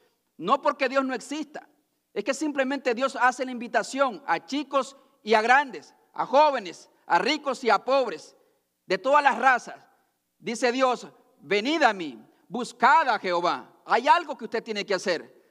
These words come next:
Dios ya ha provisto y Dios ha abierto la invitación para que todos aquellos que tienen necesidades y sobre todo que buscan salvación, miren a Cristo, miren la cruz,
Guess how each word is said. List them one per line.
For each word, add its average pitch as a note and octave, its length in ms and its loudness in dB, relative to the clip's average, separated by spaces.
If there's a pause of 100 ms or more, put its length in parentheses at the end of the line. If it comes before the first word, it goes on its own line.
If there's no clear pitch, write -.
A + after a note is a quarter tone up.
Dios A#3+ 220 -4
ya C#4 200 6
ha C#4 80 0
provisto C4+ 520 -6
y F3 40 -2
Dios A#3 280 -4
ha B3 160 6
abierto B3 420 -4
la A3+ 120 2
invitación A3 760 -2 (220)
para A3 220 4
que A3 120 -10
todos C#4 400 0
aquellos A3+ 480 0
que G3 120 -8
tienen A#3 580 -6
necesidades A3 760 0
y G#3+ 60 -6
sobre G3+ 300 -4
todo A#3 280 -2
que A3+ 80 -2
buscan A#3+ 360 -2
salvación, C#4+ 760 0 (480)
miren B3 460 0
a A3 120 0
Cristo, F#3+ 500 -8 (420)
miren C4+ 380 -2
la B3 120 4
cruz, A3+ 400 -8